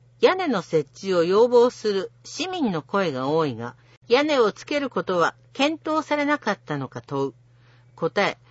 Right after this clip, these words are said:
施工の問題などによる事業着手の遅れや、列車運行上の安全確保による事業費の増加、さらには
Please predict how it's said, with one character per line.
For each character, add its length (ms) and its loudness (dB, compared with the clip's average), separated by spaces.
施 200 -2
工 240 0
の 120 0
問 280 2
題 240 -2
な 160 -2
ど 120 0
に 180 -2
よ 140 -2
る 160 -2
事 160 -4
業 240 -2
着 300 -6
手 120 -6
の 180 -2
遅 180 -4
れ 120 6
や、 180 -2
列 280 0
車 180 0
運 160 0
行 320 -2
上 300 4
の 220 -4
安 240 4
全 260 0
確 320 -4
保 100 -2
に 160 -2
よ 140 0
る 160 -4
事 180 -4
業 220 -2
費 180 -6
の 160 -4
増 240 0
加、 260 -4
さ 180 0
ら 140 -2
に 140 -6
は 180 -6